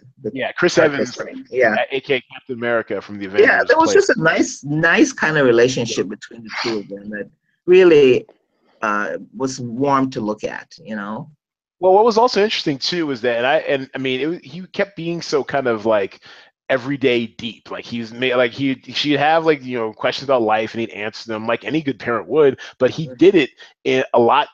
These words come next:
Speaker 2: better than most parents would. And I, it doesn't kinda make any sense until they explained his background, which I won't spoil for people who haven't seen the movie, but I'm like, "Oh, okay, now this
Speaker 1: Uh-huh.
Speaker 2: makes sense,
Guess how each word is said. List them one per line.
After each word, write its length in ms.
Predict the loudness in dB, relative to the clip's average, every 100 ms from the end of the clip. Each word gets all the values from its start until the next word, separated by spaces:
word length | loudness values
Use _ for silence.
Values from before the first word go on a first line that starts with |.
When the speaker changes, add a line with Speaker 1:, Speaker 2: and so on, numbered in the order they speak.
| _ -2
Speaker 2:
better 280 | 0 2 2
than 300 | 0 -2 -6
most 300 | -6 -6 -6
parents 360 | -6 -6 -6
would. 260 | -2 -2 -2
And 200 | 0 0
I, 160 | 2 0
it 180 | -2 -4
doesn't 160 | -8
kinda 180 | -10 -8
make 140 | -6 -4
any 100 | -2
sense 320 | 2 2 0
until 420 | 0 4 4 2 -6 -6
they 80 | -4
explained 360 | -4 -2 -2 -4
his 100 | -4
background, 380 | -4 -4 -8
which 120 | -10 -6
I 40 |
won't 160 | -6 -4
spoil 300 | 0 2 2
for 80 |
people 180 | -4 -6
who 40 | -4
haven't 140 | -4
seen 160 | -10 -10
the 40 |
movie, 260 | -12 -12 -12
but 80 | -12
I'm 60 |
like, 100 | -6 2
"Oh, 340 | 4 6 6
okay, 460 | 4 0 0 -2 -6 -12 -12 -4
now 220 | -2 0
this 120 | 2
Speaker 1:
Uh-huh. 100 | 2
Speaker 2:
makes 200 | 0 -2
sense, 240 | -6 -14